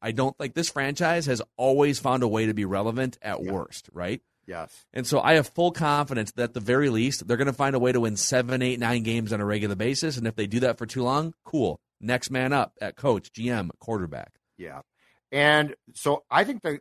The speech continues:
Speaker 2: I think the Cousins Crusaders, and there is a faction, that's a group. It's real life group.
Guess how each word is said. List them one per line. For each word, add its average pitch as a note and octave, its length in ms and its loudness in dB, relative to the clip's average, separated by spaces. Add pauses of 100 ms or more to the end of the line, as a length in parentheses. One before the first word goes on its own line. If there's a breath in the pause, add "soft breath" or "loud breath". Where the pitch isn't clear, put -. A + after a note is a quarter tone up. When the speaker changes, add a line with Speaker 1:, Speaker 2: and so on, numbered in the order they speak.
(100)
Speaker 2:
I A#2+ 80 -4
think G3+ 180 -6
the D3+ 140 -6
Cousins A3 500 -2
Crusaders, B2 720 -4 (640)
and C3 240 -6
there C#3+ 220 2
is D3+ 140 2
a D#3 80 4
faction, B2 560 -4 (100)
that's B2+ 220 -6
a D#3+ 60 0
group. A#2+ 260 -4 (360)
It's A#2+ 200 -12
real E3 260 2
life D3+ 300 0
group. G2+ 180 -14